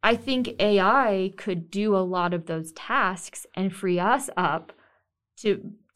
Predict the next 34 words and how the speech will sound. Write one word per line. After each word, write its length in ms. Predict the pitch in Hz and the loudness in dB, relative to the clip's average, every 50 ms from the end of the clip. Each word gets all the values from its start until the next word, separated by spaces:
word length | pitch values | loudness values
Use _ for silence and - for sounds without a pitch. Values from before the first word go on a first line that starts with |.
| - | -4
to 260 | - 202 190 190 190 190 - | 0 0 0 0 -2 -6 -16
have 260 | - - 202 202 185 | -12 -4 -2 -2 0
ideas. 560 | 185 180 180 170 180 190 208 156 127 - - | 0 -2 -2 -2 -2 -2 -2 -2 -4 -4 -4
Like, 240 | 170 156 165 165 - - | -4 -4 -4 -4 -8 -12
this 280 | 165 165 180 220 220 220 | -6 0 0 0 2 2
is 120 | 240 214 190 | -2 -2 0
the 120 | 202 190 | 0 0
research 420 | 180 202 202 196 - 196 180 180 - | 0 0 -2 -2 -2 -4 -4 -2 -2
I 120 | 180 175 | -2 -2
wanna 220 | 175 180 175 170 165 | -2 -2 -2 -2 -2
do, 280 | 165 208 202 180 165 - | 0 0 0 0 0 -2
and 140 | 170 175 | -4 -4
it 120 | 175 - - | -4 -6 -8
facilitates 840 | - 175 175 - - 185 185 180 175 - 180 165 160 - - - _ _ _ _ _ _ - | -10 -8 -6 -2 0 0 0 0 -2 -4 -8 -8 -8 -10 -14 -18 _ _ _ _ _ _ -4
the 80 | 165 165 | -2 2
background 560 | 180 180 175 175 - - 175 165 156 156 156 | 4 4 2 2 0 -2 -4 -4 -4 -4 -4
and 100 | 160 165 | -4 -4
the 80 | 165 | -2
research 460 | 160 175 180 175 175 - 165 165 - - | -2 -2 -2 -2 -2 -6 -8 -8 -6 -8
that 160 | 165 - - | -8 -6 -4
you 120 | 175 180 | -4 -4
wanna 220 | 165 165 160 156 160 | -2 -2 -4 -4 -4
do. 420 | 156 180 180 165 151 160 156 165 - - - - _ _ _ _ _ _ _ - | -2 -2 0 0 -2 -4 -6 -10 -14 -20 -20 -20 _ _ _ _ _ _ _ -2
So 200 | - 240 214 202 | 2 4 4 4
to 180 | 208 - 226 | 2 2 0
me, 760 | 190 190 214 247 294 311 269 233 196 175 165 170 185 180 - - _ _ _ _ _ _ _ _ _ _ _ _ _ _ _ _ - | 2 4 4 4 4 2 2 2 2 2 0 -2 -2 -4 -6 -14 _ _ _ _ _ _ _ _ _ _ _ _ _ _ _ _ -2
I 80 | - 214 | 2 4
don't 260 | 240 247 240 - - | 4 4 2 2 -2
think 220 | - 202 202 202 202 | 0 0 0 2 0
in 100 | 180 185 | -2 -2
any 280 | - - 190 208 208 202 | -2 -2 0 0 0 0
way, 580 | 185 180 170 170 170 170 170 170 165 - - - | 0 0 0 0 0 0 0 -2 -2 -6 -6 -6
at 120 | - 185 - | -6 -4 -2
least 460 | 196 220 226 202 - - - - - | -2 -2 -2 -2 -4 -8 -14 -16 -18